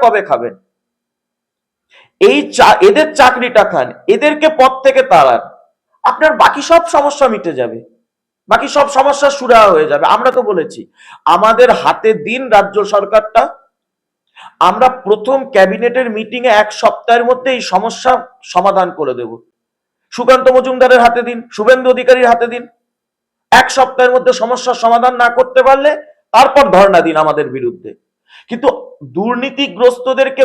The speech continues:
বারংবার, বারংবার, বারংবার আপনারা ভোটে জিতিয়ে যাবেন, তাদের হাতে ক্ষমতা দেবেন, তাহলে এই দুর্দশা তো আপনাদের দেখতে হবে। এটা তো মানে বলা হচ্ছে না যে এসএসসি তো আবি ঝাঁকি হ্যায়, প্রাইমারি, গ্রুপ ডি, পুলিশ আবি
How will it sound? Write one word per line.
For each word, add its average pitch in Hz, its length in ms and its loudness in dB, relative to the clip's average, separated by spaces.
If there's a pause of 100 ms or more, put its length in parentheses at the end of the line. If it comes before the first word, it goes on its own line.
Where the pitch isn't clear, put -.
(120)
বারংবার, 240 540 4 (140)
বারংবার, 262 460 4 (120)
বারংবার 254 480 2
আপনারা 226 340 0
ভোটে 202 220 -2
জিতিয়ে 190 440 -4
যাবেন, 156 240 -2 (360)
তাদের 240 260 4
হাতে 254 200 2
ক্ষমতা 196 400 -2
দেবেন, 160 260 -6 (260)
তাহলে 262 240 2 (240)
এই 285 80 -2 (100)
দুর্দশা 247 420 -2
তো 277 120 -2 (300)
আপনাদের 269 400 0 (120)
দেখতে 269 220 -4
হবে। 247 140 2 (120)
এটা 285 220 2
তো 285 60 -6
মানে 254 180 0 (1080)
বলা 165 320 2
হচ্ছে 240 260 -4
না 277 140 0 (340)
যে 185 80 0 (180)
এসএসসি 247 460 -6
তো 262 120 0
আবি 262 160 2 (120)
ঝাঁকি 196 340 -2
হ্যায়, 131 200 0 (500)
প্রাইমারি, 247 600 2 (460)
গ্রুপ 196 240 -6 (140)
ডি, 254 140 -2 (380)
পুলিশ 247 300 -8
আবি 240 160 -4